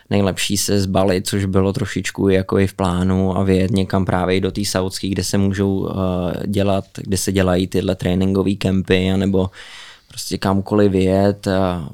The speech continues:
mít motorku s sebou a jezdit tam osm až deset hodin denně na motorce, jako, a vykodrcat ty ruce, protože,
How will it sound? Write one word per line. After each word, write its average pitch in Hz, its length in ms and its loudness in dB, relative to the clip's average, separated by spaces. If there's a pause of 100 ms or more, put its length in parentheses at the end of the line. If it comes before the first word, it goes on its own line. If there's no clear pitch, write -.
mít 95 440 2
motorku 98 480 0
s 101 80 -2
sebou 98 440 4
a 95 60 0
jezdit 95 240 -2
tam 98 220 -2
osm 101 320 -2
až 98 140 0
deset 101 300 -2
hodin 98 280 2
denně 98 220 2
na 95 80 0
motorce, 98 580 -4
jako, 98 240 0
a 101 60 4
vykodrcat 95 720 -2
ty 104 120 0
ruce, 101 340 -2
protože, 95 500 -4